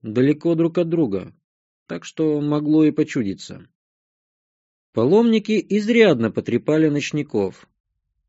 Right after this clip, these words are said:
Известно, что орденцы обрушили все проходы, ведущие в ответвление,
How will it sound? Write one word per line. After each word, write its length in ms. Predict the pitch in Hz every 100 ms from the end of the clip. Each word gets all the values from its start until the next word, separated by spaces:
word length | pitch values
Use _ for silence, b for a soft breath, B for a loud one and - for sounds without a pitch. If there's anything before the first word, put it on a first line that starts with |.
| _ _
Известно, 480 | 131 143 190 185 165
что 340 | 151 - 156 -
орденцы 720 | 175 196 151 120 - 98 -
обрушили 540 | - 143 208 - 185 165
все 220 | - 147
проходы, 520 | 131 135 - 196 175
ведущие 580 | 127 117 135 - 139 139
в 60 | 127
ответвление, 840 | 127 131 135 120 104 92 90